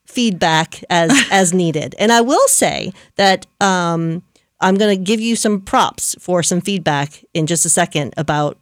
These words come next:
about one of our events, which is First Friday. So First Friday is this Friday,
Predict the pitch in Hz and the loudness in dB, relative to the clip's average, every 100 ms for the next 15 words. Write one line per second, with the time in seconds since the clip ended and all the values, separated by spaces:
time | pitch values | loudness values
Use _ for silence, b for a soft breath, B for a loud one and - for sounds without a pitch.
0 | - 160 151 147 - - 156 156 147 143 | -16 -4 0 0 -4 -10 -4 -2 0 -2
1 | 143 135 131 170 180 214 - 233 - 190 | -2 -2 -2 -2 -2 -2 0 -2 2 0
2 | 117 - - B B - 185 180 - 247 | 0 -8 -14 B B 0 2 0 0 0
3 | - 277 240 247 240 202 240 - 196 139 | 2 2 4 2 0 -2 -2 2 2 2
4 | 147 294 | -2 -2